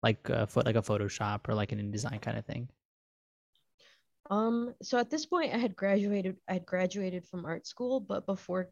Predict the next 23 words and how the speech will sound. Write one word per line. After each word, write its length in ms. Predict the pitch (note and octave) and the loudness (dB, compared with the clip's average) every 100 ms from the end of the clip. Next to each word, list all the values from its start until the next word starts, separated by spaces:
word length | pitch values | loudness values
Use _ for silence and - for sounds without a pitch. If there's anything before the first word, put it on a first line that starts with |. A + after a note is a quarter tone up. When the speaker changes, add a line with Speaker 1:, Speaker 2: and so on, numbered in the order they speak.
| _ - | _ 0
Speaker 2:
going 260 | F3+ F#3 | 2 2
into 160 | G3 G#3+ | 0 0
art 260 | - F3+ | 0 0
school, 360 | - - A#3 A3+ | -2 -2 0 2
I 80 | G3 | 2
had 160 | F#3 | 2
actually 400 | F3 D#3+ - F3+ | 0 -2 -4 -6
never 280 | E3+ D#3+ D#3 | -6 -6 -8
done 280 | D3+ D#3+ D#3 | -6 -4 -4
anything 580 | D#3+ F3+ G#3 G3 G3 - - | -4 -4 -4 -4 -4 -6 -8
digitally, 760 | E3+ E3+ F#3+ G3+ G#3 G#3+ G#3+ - | -6 -4 -4 -4 -4 -6 -10 -12
Speaker 1:
Hmm. 60 | G#3 | 2
Speaker 2:
really. 420 | C#3 D#3+ A3+ A#3 - _ _ _ - | 4 4 2 -4 -10 _ _ _ -6
Um, 420 | E3+ E3 D#3 E3 - | -4 -4 -6 -10 -4
I 80 | F#3+ | 0
had 140 | G#3 | 0
only 300 | - F3 F3+ | 0 -2 0
ever 240 | E3+ E3 E3+ | 0 -2 -2
done 240 | F3 E3+ | -2 -2
traditional 560 | E3+ F3 D#3 D#3 G3 G3 | -2 -4 -6 -6 -4 -6
stuff. 420 | - A3 A3 - _ _ _ _ _ - | -6 -6 -6 -8 _ _ _ _ _ -2
And 120 | F#3+ | -2
so 540 | - G3+ F#3+ F3+ E3+ | 2 4 6 6 4